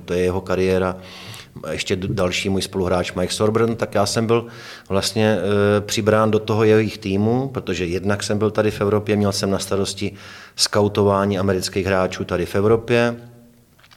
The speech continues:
dále jsem měl na starosti sledování, eh, našich,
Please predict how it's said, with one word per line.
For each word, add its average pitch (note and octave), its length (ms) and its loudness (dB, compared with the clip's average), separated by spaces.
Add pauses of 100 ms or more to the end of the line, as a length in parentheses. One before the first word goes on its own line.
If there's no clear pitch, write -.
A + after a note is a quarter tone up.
(100)
dále G2 280 2
jsem - 160 0
měl G2 140 2
na F#2+ 80 2
starosti F#2+ 600 -2 (460)
sledování, G#2 960 4
eh, F#2+ 440 0
našich, G2+ 580 -2